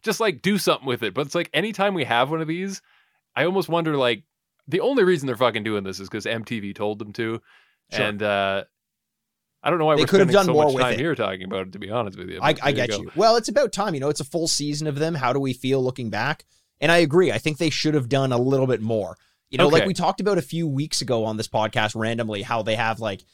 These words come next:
Speaker 2: on airplanes, they used to have the, the, uh, uh, in case of emergency pamphlets, and they would put, like, little cartoons in them. So you would want to engage with them to see where the weird little cartoons and stuff were in.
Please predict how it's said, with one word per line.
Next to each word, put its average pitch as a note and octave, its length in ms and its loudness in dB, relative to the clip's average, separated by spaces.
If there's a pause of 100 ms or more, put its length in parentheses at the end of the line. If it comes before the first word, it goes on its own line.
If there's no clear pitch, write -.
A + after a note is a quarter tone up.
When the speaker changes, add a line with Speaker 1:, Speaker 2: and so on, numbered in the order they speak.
(260)
Speaker 2:
on C3+ 180 0
airplanes, C3 520 -2
they A#2+ 60 -2
used A#2 240 -4
to A2+ 40 -4
have A2+ 240 -4
the, G#2 420 -6
the, G2 360 -4
uh, F2+ 60 -4
uh, F2+ 580 -6
in B2 100 -6
case C3 280 2
of B2 60 -4
emergency A2 520 -4
pamphlets, G#2+ 480 -6
and A#2 100 -4
they G#2+ 60 -2
would G#2 140 -6
put, - 180 -8
like, A#2 140 -2
little A2+ 160 0
cartoons G#2 520 -6
in A#2+ 100 -4
them. C3+ 200 -2
So - 120 -2
you B2 140 0
would A#2+ 140 0
want A#2 480 -2 (320)
to C3+ 160 2
engage B2 380 -4
with C#3 100 -2
them C#3 160 0
to A2+ 80 -2
see C3 240 2
where A#2+ 160 2
the A2 80 -2
weird A2 260 -2
little G#2+ 160 -2
cartoons A2 480 -6
and C3 80 -4
stuff C3+ 280 -4
were D3 180 0
in. E3 120 -2